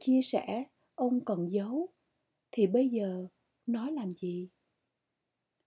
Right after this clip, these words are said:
Mọi thứ dường như thay đổi quá nhanh. Trong nhà, ông bà đã không còn theo kịp con cháu.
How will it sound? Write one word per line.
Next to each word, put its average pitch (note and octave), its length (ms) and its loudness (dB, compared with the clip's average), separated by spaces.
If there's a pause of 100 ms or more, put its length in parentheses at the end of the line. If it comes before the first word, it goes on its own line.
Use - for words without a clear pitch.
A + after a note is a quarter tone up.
(400)
Mọi F#3+ 300 2
thứ G#3 140 2
dường A3 300 4
như F#3 260 0
thay A#3+ 160 -4
đổi G3 280 2
quá G3+ 240 -6
nhanh. A#3+ 300 0 (600)
Trong C#4 220 8
nhà, F#3 360 2
ông C4 200 6
bà G3+ 180 4
đã F#3+ 160 2
không C#4 260 2
còn F3+ 280 -2
theo B3 200 -2
kịp F#3+ 200 0
con A#3+ 260 -4
cháu. A#3+ 380 -6